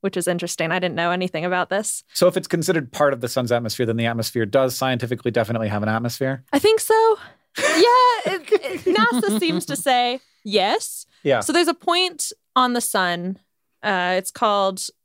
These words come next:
Speaker 1: the photosphere of the sun is the point at which we can't see any deeper into the core. So there's,
Speaker 2: Okay.
Speaker 1: like,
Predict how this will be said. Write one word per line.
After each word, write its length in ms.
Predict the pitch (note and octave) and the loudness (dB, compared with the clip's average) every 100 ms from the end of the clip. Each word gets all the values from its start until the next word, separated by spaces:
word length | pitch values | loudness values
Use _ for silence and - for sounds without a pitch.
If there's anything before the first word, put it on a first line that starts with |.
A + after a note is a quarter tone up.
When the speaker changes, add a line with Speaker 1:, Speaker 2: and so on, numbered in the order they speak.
| _ | _
Speaker 1:
the 100 | G3+ | -2
photosphere 680 | A3 C4 B3+ C#4 - G#3+ F#3+ | 0 2 2 2 0 0 2
of 100 | F#3 | 0
the 80 | F#3 | -2
sun 480 | - F3 F3+ G#3+ - | -2 -4 -6 -8 -4
is 480 | G#3 F3 F3 F3+ - | 0 2 2 -2 -2
the 120 | F#3+ | -2
point 340 | - G#3+ G3 G3+ | 0 0 2 0
at 120 | - | 2
which 420 | F#3 F3+ - - | 0 0 -4 -4
we 140 | G3 F#3+ | -2 -2
can't 380 | - G3 F#3+ | -2 -2 -2
see 640 | - - - A3 A3 C4 C4+ - | -6 -6 0 2 2 0 -2 -4
any 280 | G3+ G3 | -2 -2
deeper 440 | F#3 F3+ F3+ F3 E3+ | -2 -4 -2 0 0
into 320 | - E3 E3+ | -2 -6 -8
the 100 | C#3 | -10
core. 440 | - B2 G#2 - - | -8 -6 -4 -6 -4
So 160 | - | 0
there's, 180 | F#3+ G3 | 2 2
Speaker 2:
Okay. 80 | G3 | 0
Speaker 1:
like, 180 | F#3+ | -2